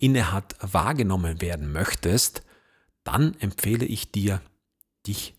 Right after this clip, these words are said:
angemessen zu kleiden. Letztes Jahr durfte ich das erste Mal in das Golfleben hineinschnuppern und muss ehrlich sagen, ich bin da wirklich eingetaucht, habe wirklich Spaß daran,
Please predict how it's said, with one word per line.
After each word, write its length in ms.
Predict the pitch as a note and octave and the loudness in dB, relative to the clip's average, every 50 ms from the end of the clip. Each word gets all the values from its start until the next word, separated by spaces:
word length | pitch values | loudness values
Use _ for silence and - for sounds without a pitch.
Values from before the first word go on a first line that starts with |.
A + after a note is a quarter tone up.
| _ _ _ _ | _ _ _ _
angemessen 760 | - - F#2+ A2 A2 G#2+ F#2 E2+ F2 E2+ - - - F#2 F2 - _ _ _ _ - | -6 -4 -4 -2 0 0 0 0 0 0 0 0 -2 -2 -6 -8 _ _ _ _ -6
zu 120 | - - | -6 -4
kleiden. 480 | - - - E2+ D#2+ D#2 - - C#2 - _ _ _ _ _ _ _ _ _ _ _ _ _ _ _ _ _ _ _ _ _ _ _ _ _ _ _ _ _ _ _ _ _ _ _ - | -4 -4 -6 -8 -10 -10 -12 -14 -16 -18 _ _ _ _ _ _ _ _ _ _ _ _ _ _ _ _ _ _ _ _ _ _ _ _ _ _ _ _ _ _ _ _ _ _ _ 4
Letztes 440 | G2+ B2+ D#3 - - F3+ D#3 - - | 6 6 6 6 6 4 4 4 4
Jahr 200 | B2 A#2 C#3 B2 | 4 4 4 6
durfte 420 | G2 A#2+ C#3+ D#3 - - - A#2+ | 8 8 8 8 6 4 4 4
ich 460 | - G#2+ G2+ - - - - - - - _ _ _ _ _ _ _ _ _ _ _ _ _ | 4 4 4 2 0 -4 -8 -10 -14 -20 _ _ _ _ _ _ _ _ _ _ _ _ _
das 200 | - G#2+ - - | -2 -2 0 2
erste 320 | F#2 A2+ A#2+ - - C3+ | 2 2 2 2 2 2
Mal 200 | A2+ G2+ G2+ G2+ | 4 4 4 2
in 120 | G2+ F#2 F2 | 2 0 0
das 200 | F2 F2 - - | -2 -2 -2 0
Golfleben 840 | - G2+ G#2+ C#3+ - - - - - - G2+ F2+ G2 G2 G2 F#2 F2+ | 2 4 4 4 4 2 -2 -6 -6 -4 -2 0 0 0 0 0 0
hineinschnuppern 1000 | F2 - G2 F#2 E2 D#2+ G#2+ G#2 F#2 - - F#2+ F#2+ G#2 - - A#2 C#3 C#3 - - - - - _ _ _ _ _ - | -2 -2 -2 -2 0 0 -2 -2 -2 -2 0 2 2 2 4 4 4 4 2 0 -6 -16 -20 -20 _ _ _ _ _ -6
und 120 | G#2 G#2+ | 0 2
muss 160 | A#2 A#2+ - | 4 4 4
ehrlich 260 | - A#2 A2 B2+ B2 - | 4 2 2 2 2 4
sagen, 220 | - A2 A2+ G#2+ | 4 4 4 4
ich 140 | G2+ - - | 2 2 2
bin 120 | A2+ G#2+ | 2 4
da 120 | G#2 G2 F#2 | 4 4 2
wirklich 320 | G#2+ - A2+ - - - | 2 0 -2 -4 -2 -2
eingetaucht, 600 | G#2 G#2+ - - - - - G2+ C3 C#3 - - | 0 0 0 2 2 2 2 2 2 0 0 -2
habe 100 | F#2+ F2+ | -2 -2
wirklich 240 | G#2 - - A2+ G#2 | -2 -2 -2 -2 -2
Spaß 440 | - - - - - - G#2+ - - | -2 -2 -2 -2 -2 -2 -2 -2 -2
daran, 340 | - G#2+ G2+ G2+ G2+ F#2+ | -2 0 2 2 2 2